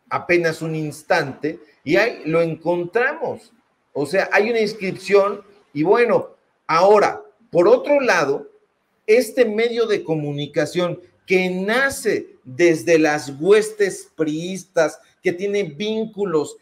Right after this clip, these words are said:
en temas de seguridad, eh, pues bueno,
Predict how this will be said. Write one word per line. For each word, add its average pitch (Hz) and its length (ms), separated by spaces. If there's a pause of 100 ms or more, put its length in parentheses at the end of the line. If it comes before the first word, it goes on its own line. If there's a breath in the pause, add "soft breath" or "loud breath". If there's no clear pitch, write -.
en 156 240
temas 202 420
de 160 140
seguridad, 143 1000 (640)
eh, 139 560 (480)
pues 143 140
bueno, 175 340